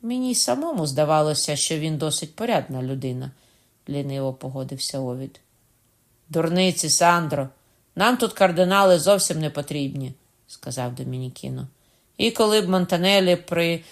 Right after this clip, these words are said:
прийняв запропоновану йому посаду в Римі, Ріварес не дурив би його».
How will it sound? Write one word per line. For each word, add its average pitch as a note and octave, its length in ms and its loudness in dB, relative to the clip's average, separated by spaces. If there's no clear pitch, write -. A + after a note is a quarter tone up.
прийняв F3+ 360 4
запропоновану E3+ 760 0
йому D#3+ 220 -2
посаду D#3+ 480 2
в C3 60 -2
Римі, G3 440 2
Ріварес G3+ 600 4
не E3 100 -2
дурив D#3 320 0
би C3+ 140 -4
його». C3 320 -4